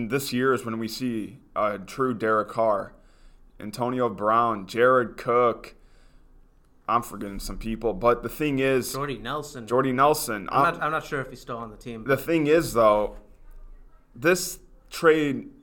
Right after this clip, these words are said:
Speaker 1: is easily won by the Raiders, and I just think the Steelers just panicked and thought after the Bills drama,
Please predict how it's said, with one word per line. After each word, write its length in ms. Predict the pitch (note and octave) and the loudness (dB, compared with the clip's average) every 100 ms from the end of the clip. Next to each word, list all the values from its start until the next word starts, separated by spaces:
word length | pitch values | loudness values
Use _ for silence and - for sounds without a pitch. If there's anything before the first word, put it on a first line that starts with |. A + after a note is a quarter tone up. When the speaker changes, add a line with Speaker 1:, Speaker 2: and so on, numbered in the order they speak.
| - | -8
Speaker 1:
is 220 | B2 A#2 | -6 -6
easily 380 | C#3 D3 C3+ A#2+ | -8 -8 -2 -2
won 220 | A2+ B2 | 0 2
by 140 | A2+ A2+ | 4 4
the 60 | |
Raiders, 520 | G#2+ A2+ A2 G#2 F#2+ - | 4 2 2 0 -4 -10
and 120 | G#2 G#2+ | -4 -2
I 120 | A#2 | -2
just 340 | - A#2+ - | -4 -8 -8
think 220 | A#2+ A2+ | -8 -10
the 60 | G#2+ | -12
Steelers 520 | - B2 B2 A#2 A2 | -4 0 4 2 0
just 200 | A2+ A2 | -6 -10
panicked 580 | - A#2+ B2 D3+ E3+ - - _ _ _ _ - | -10 -6 -4 -4 -6 -12 -20 _ _ _ _ -10
and 140 | A#2 A2+ | -8 0
thought 360 | A#2+ A#2 A2+ | 6 6 6
after 320 | A#2 B2+ B2+ A#2 | 6 4 4 0
the 140 | A2 | -2
Bills 480 | F#2 A#2+ B2 C3 G#2+ | 2 4 6 4 0
drama, 560 | A#2 A#2 B2 C3 C3 | 0 2 2 0 -4